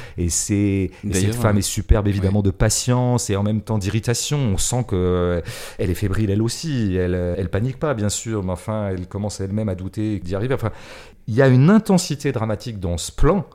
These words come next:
Speaker 1: qui est exceptionnelle,
Speaker 2: Puis
Speaker 1: quoi.
Speaker 2: le bébé, c'est un vrai bébé qui vient de naître,
Speaker 1: Et
Speaker 2: je
Speaker 1: le
Speaker 2: pense.
Speaker 1: bé-, et le bébé, bien sûr, hein, tout est vrai. Et, euh, je crois qu'elle a filmé quinze accouchements, euh, côté
Speaker 2: Ah ouais,
Speaker 1: sage-femme,
Speaker 2: ouais.
Speaker 1: euh, j'ai cru lire ça quelque part.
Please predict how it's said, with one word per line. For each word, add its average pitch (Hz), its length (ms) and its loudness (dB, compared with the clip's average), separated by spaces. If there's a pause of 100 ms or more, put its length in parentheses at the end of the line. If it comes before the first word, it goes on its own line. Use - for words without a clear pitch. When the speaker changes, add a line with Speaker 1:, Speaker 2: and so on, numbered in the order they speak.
(360)
Speaker 1:
qui - 120 -4
est - 220 -4
exceptionnelle, 127 840 -2
Speaker 2:
Puis 104 120 -2
Speaker 1:
quoi. - 40 2
Speaker 2:
le 95 60 -2
bébé, 104 240 4
c'est 104 140 -4
un 85 40 0
vrai 85 160 -4
bébé 127 300 -2
qui 120 160 -10
vient 104 160 -2
de 107 40 2
naître, 139 260 2
Speaker 1:
Et 120 40 2
Speaker 2:
je 139 60 0
Speaker 1:
le 131 80 0
Speaker 2:
pense. 113 200 -2
Speaker 1:
bé-, 104 100 -4
et 98 40 -4
le 101 140 -4
bébé, 92 260 -4
bien 101 200 -2
sûr, 302 220 0
hein, 196 120 6
tout 208 260 -2
est - 20 0
vrai. 180 360 0
Et, 123 100 -2
euh, 131 100 0
je 131 120 -2
crois - 180 0
qu'elle 127 160 2
a 120 60 2
filmé 131 320 -2
quinze 156 260 0
accouchements, 95 540 -2
euh, 80 720 0
côté 113 240 2
Speaker 2:
Ah - 20 -2
ouais, 123 140 2
Speaker 1:
sage-femme, 110 340 4
Speaker 2:
ouais. 82 80 2
Speaker 1:
euh, 82 300 0
j'ai 90 140 -2
cru 92 360 -6
lire 80 160 -4
ça 80 140 -6
quelque 80 180 -10
part. - 160 -12